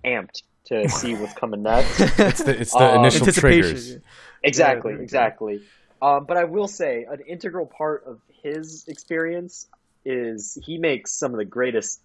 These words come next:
Speaker 1: facial expressions. Well, like,
Speaker 2: <laughs>
Speaker 1: when he bites into that first piece of fried chicken and you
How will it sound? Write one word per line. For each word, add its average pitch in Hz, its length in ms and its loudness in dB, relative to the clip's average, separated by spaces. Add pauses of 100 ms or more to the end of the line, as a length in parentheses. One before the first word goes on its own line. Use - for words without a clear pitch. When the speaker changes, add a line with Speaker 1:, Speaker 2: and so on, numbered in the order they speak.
(120)
Speaker 1:
facial 127 320 -6
expressions. 143 640 -6
Well, 113 300 -2 (160)
like, 135 300 -2 (140)
Speaker 2:
<laughs> - 140 -20
Speaker 1:
when 139 160 0
he 190 100 2
bites 151 500 0 (100)
into 139 400 -6
that 131 220 2
first 123 240 -8
piece 120 240 -10
of - 60 -20
fried 107 240 -4
chicken 143 340 -10
and 226 120 -12
you - 140 -8